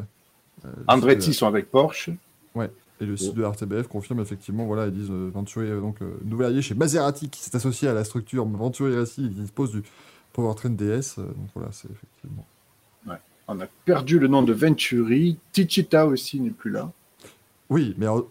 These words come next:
Speaker 1: Venturi est encore là. C'est juste
Speaker 2: Venturi
Speaker 1: que
Speaker 2: est encore là,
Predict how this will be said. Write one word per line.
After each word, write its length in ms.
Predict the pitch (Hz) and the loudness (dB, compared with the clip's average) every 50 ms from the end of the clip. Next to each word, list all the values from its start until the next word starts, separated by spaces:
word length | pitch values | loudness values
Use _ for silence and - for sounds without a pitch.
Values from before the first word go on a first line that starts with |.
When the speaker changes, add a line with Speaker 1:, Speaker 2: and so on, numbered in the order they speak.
| _ _ - | _ _ -4
Speaker 1:
Venturi 440 | 110 117 120 113 - - 143 175 170 | -2 -2 -2 -2 0 2 2 2 4
est 120 | - 127 | 2 0
encore 200 | 113 - 143 147 | 0 2 2 2
là. 220 | 131 113 110 - - _ _ _ _ _ _ _ _ _ _ _ _ _ _ _ _ _ _ - | 2 0 -2 -6 -12 _ _ _ _ _ _ _ _ _ _ _ _ _ _ _ _ _ _ -4
C'est 120 | - 131 | 6 6
juste 140 | 131 117 113 | 6 8 8
Speaker 2:
Venturi 160 | 127 151 147 | 8 8 8
Speaker 1:
que 60 | 135 | 8
Speaker 2:
est 40 | 104 | 6
encore 180 | 117 120 120 113 | 4 4 2 0
là, 100 | 98 | 0